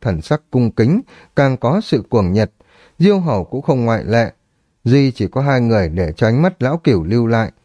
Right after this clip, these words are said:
một người là Thất Gia. Lúc ngóng nhìn Thất Gia, trong mắt lão cửu mang theo chút thâm ý, thế mà y lại hơi cúi thấp mình cúi đầu, nhưng động tác này quá nhỏ,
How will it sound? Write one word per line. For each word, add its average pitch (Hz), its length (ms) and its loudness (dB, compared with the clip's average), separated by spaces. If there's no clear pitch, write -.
một 147 240 0
người 131 240 0
là 117 220 0
Thất 185 280 -6
Gia. 120 280 0
Lúc 233 180 2
ngóng 180 220 0
nhìn 151 200 0
Thất 220 200 -6
Gia, 165 260 0
trong 175 240 -2
mắt 196 200 -4
lão 156 160 0
cửu 110 260 0
mang 113 240 -2
theo 110 160 -2
chút 196 280 -2
thâm 120 200 0
ý, 127 320 0
thế 220 120 2
mà 156 160 2
y 135 240 2
lại 123 240 -2
hơi 123 220 0
cúi 123 280 0
thấp 226 220 -4
mình 98 280 0
cúi 160 200 2
đầu, 110 300 0
nhưng 208 200 4
động 135 180 -2
tác 185 240 -4
này 107 200 -2
quá 110 220 -2
nhỏ, 135 360 0